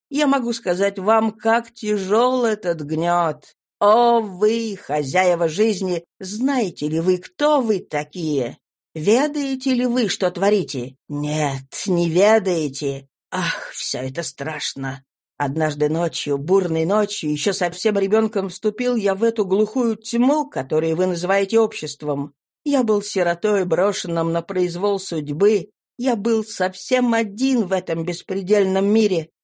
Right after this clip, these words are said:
И первое, что я увидел, был закон в образе виселицы. Второе — богатство в образе женщины, умершей от голода и холода. Третье — будущее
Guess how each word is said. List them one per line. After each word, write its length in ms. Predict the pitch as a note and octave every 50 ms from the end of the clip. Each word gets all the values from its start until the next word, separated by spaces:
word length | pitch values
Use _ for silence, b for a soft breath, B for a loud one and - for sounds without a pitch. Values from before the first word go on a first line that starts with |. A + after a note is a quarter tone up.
| _ _
И 80 | F3+ - - _ _
первое, 440 | A#3 A#3+ A#3 G#3+ G3+ E3+ E3+ E3 D#3
что 200 | - - - F3+
я 200 | E3+ E3+ E3+ F3+
увидел, 380 | F3+ F#3 A3+ F#3 G3 F#3+ F3+
был 260 | F3 E3+ G3 G#3 G3
закон 680 | F3 D3+ D3 D3+ - - _ - B3 B3+ C4+ C4+ C4 A#3
в 120 | F#3+ F3 G3+
образе 440 | G#3+ G3 G#3+ G#3 G#3+ G3+ G3 A3 A3
виселицы. 1080 | G#3 G#3 A3 C4+ C4 B3+ - - D#3+ D#3 C#3 C3+ C3+ C3+ C3 - - - C3 A#2+ - - _ _ _ _
Второе — 460 | _ - - - C3+ C3+ D#3+ F3 F#3 F3+
богатство 720 | D#3 E3 D#3 D3 E3 F3+ F3+ - - - E3 D3+ D3+ D3
в 80 | D3+ E3+
образе 340 | F3 E3+ E3+ F3 E3 E3 F3
женщины, 640 | E3 G3 A3 A3 A3+ G#3 - - E3 E3 D#3 C#3+ - _
умершей 560 | G3 F3 F3+ F#3 F3 E3+ - - - E3 D#3+
от 80 | D#3+ D#3
голода 400 | D#3+ F#3 F#3 E3+ D#3+ D3+ D#3+ E3+
и 60 | D#3+
холода. 580 | - - F3 D#3+ D#3+ D3+ D3 D3+ D3 D#3 D3+ - _ _ _
Третье — 560 | _ D#3 D3+ F3+ G3 F#3+ G3 - - F#3+ F#3 F3+
будущее 1000 | F3 E3 F3 A3+ C4+ C#4 G3+ E3 D#3+ D#3 - - - D#3 D3 C#3 C3 C3 C3